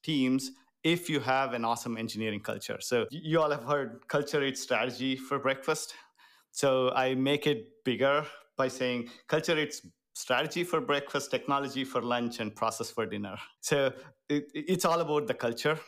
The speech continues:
and culture is made up of people and how they behave. As leaders, the thing that we need to do is to figure out how we can have a closed loop system where you have constant learning.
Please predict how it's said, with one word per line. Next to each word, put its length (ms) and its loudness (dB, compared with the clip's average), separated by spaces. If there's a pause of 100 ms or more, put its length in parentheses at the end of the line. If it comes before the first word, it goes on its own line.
(220)
and 360 2
culture 440 2
is 180 -2
made 160 2
up 140 0
of 180 -4
people 440 0
and 120 0
how 200 2
they 100 -4
behave. 440 -2 (600)
As 480 0 (240)
leaders, 720 0
the 80 0
thing 240 0
that 220 0
we 140 2
need 220 0
to 80 0
do 340 0
is 280 -4
to 140 0
figure 320 2
out 280 2 (400)
how 240 2
we 100 -4
can 200 0
have 520 0 (100)
a 360 0 (180)
closed 340 0
loop 220 0
system 500 -4 (520)
where 260 4
you 640 0 (440)
have 300 0
constant 440 -2
learning. 460 0